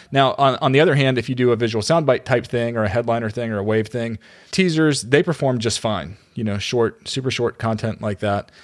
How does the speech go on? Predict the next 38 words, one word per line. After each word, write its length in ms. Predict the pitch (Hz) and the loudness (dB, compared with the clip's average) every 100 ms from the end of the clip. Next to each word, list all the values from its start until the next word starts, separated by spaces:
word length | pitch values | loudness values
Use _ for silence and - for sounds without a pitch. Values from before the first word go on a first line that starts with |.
| - - | -20 -14
no 180 | - 123 | 0 2
big 140 | 120 | 2
deal. 340 | 110 117 117 113 | 2 2 2 2
Algorithm 600 | 123 113 113 110 107 104 - - | 0 2 2 2 0 -2 -8 -6
will 160 | 107 | -4
eat 120 | 107 | -2
that 140 | 104 101 | 0 0
up 160 | 101 | 0
and 120 | 101 95 | -2 -6
spit 160 | 104 | -4
it 80 | 98 | -2
out 120 | 95 | -4
to 40 | - | -6
people 220 | 110 98 | -6 -2
all 100 | 95 | 0
day 120 | 98 | 0
long, 360 | 113 135 113 110 _ | 0 0 -2 -6 _
because 480 | 139 - 151 131 - | -2 2 2 0 -6
you're 180 | 147 139 | -2 0
gonna 160 | 156 | 2
get, 320 | 135 127 - | 2 2 -2
like, 240 | 120 113 - _ _ - - _ | -4 -4 -4 _ _ -20 -20 _
as 160 | 143 123 | 0 0
a 40 | |
percentage 540 | 117 - - 175 156 - | -2 -2 0 2 2 0
of 200 | 147 127 | -2 0
the 80 | 113 | 0
video 420 | 127 170 107 101 | 0 2 4 2
that 140 | 104 | 0
people 240 | - 123 123 | -2 -6 -2
will 140 | 110 | 0
watch, 320 | 113 131 - | 2 2 2
there's 180 | 143 117 | -2 0
a 80 | 110 | 0
much 260 | 113 107 - | 0 -2 -2
better 200 | 110 98 | -2 -2
chance 400 | - 113 - - | -4 -6 -6 -2
that 200 | 104 | -2